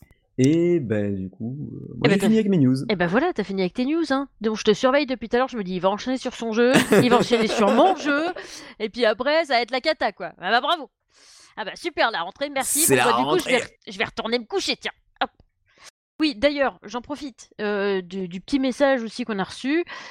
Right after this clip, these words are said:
Speaker 2: Euh, Anthony n'est, n'est pas parmi nous ce soir, mais il abandonne pas le podcast. Il est, il a juste un contretemps et il reviendra quand, quand il, quand il pourra. Mais, mais là, pour l'instant, il était, il était un peu overbook et du coup, il a pas pu reprendre la rentrée comme nous.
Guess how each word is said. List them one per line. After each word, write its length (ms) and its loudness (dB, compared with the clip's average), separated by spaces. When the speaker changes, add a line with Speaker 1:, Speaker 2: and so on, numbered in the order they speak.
Speaker 2:
Euh, 260 4
Anthony 400 0
n'est, 220 2
n'est 80 -4
pas 120 0
parmi 220 2
nous 120 -4
ce 120 -12
soir, 220 4
mais 100 -2
il 80 0
abandonne 300 -6
pas 180 2
le 80 -6
podcast. 460 -6
Il 100 -10
est, 180 -4
il 140 -2
a 60 2
juste 240 -4
un 100 2
contretemps 800 0
et 320 -2
il 80 -2
reviendra 340 0
quand, 240 -8
quand 220 -6
il, 60 -12
quand 220 -2
il 60 -6
pourra. 240 4
Mais, 400 -2
mais 200 2
là, 100 6
pour 180 -2
l'instant, 220 -2
il 140 0
était, 260 0
il 80 -2
était 160 0
un 60 2
peu 100 0
overbook 540 0
et 40 -2
du 140 -6
coup, 140 -2
il 80 4
a 80 2
pas 120 2
pu 220 -4
reprendre 380 0
la 80 4
rentrée 420 -2
comme 160 -6
nous. 140 -12